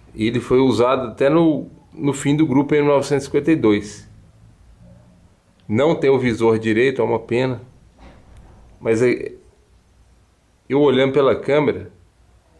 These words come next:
sempre as cores ficam um pouco diferentes. Pelo vídeo tá bem, tá bom o cinza aqui, a tonalidade. Mas pelo vídeo aparenta tá até mais novo um pouco, mas não tá essa cor aí não.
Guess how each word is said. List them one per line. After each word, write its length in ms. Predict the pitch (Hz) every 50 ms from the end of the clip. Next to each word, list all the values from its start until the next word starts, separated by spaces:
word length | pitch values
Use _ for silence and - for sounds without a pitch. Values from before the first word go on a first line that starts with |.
| _ _ _ _ _ _ _ _ _
sempre 420 | _ - - - 143 160 156 160 127
as 100 | - -
cores 300 | - 131 131 127 127 -
ficam 220 | 151 - 160 151
um 60 | 147
pouco 280 | - 135 131 - - - - _
diferentes. 520 | - - - 147 123 107 107 104 - 101 - - - _ _ _ _ _ _ _ _ _ _ _ _ _
Pelo 320 | - 135 175 208 220 165 120
vídeo 400 | 107 113 135 180 196 175 180 170
tá 120 | - 185
bem, 840 | - 110 104 110 117 139 165 196 226 254 262 254 240 226 208 190 170 - _ _ _ _ _ _ _ _ _ _ _ _ _ _ _ _ _ _ _ _ _ _ _ _ _ _ _ _ _ _ _ _ _ _ _ - - - - - - - _ _ -
tá 140 | 180 202 208
bom 560 | 185 160 165 175 170 131 104 107 104 - - -
o 120 | 120 113
cinza 460 | - - - - 135 123 104 95 104
aqui, 120 | 87 113 110
a 60 | 101
tonalidade. 760 | - 123 117 117 113 110 104 98 98 95 95 92 - - - _ _ _ _ _ _ _ _ _ -
Mas 180 | 107 113 107
pelo 320 | - 147 156 170 175 147 117
vídeo 280 | 123 147 143 147 175
aparenta 440 | 165 - 170 151 135 143 156 156 156
tá 120 | - 170 151
até 180 | 156 170 170
mais 300 | 185 202 214 208 160 135
novo 280 | 135 143 147 156 147 151
um 80 | 147 -
pouco, 340 | 123 120 117 113 - -
mas 140 | 120 123 120 131
não 140 | 151 151
tá 140 | 151 151 147
essa 200 | 156 156 185 165
cor 300 | 160 - 151 165 170 170
aí 80 | 170 156
não. 220 | 120 104 101 -